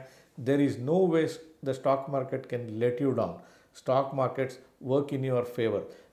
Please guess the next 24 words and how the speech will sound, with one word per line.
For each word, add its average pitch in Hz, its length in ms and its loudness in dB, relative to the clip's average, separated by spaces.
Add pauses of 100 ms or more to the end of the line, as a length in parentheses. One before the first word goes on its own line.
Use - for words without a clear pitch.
(260)
This 165 220 2
is 233 160 0
the 190 120 6
secret 170 600 -2
of - 160 -2
making 131 600 -4
money 127 420 -4 (220)
from 127 220 -4
the 123 80 -2
stock 113 420 0
market. - 400 -12 (560)
So, - 180 4
dear 226 340 6
viewers, 175 400 6 (520)
yes, 165 460 6
stock 208 300 0
market 202 420 2
is 170 100 4
a 165 80 6
dangerous 139 480 2
place, - 420 -8 (360)
but 147 220 2
you 165 100 2
can 139 360 0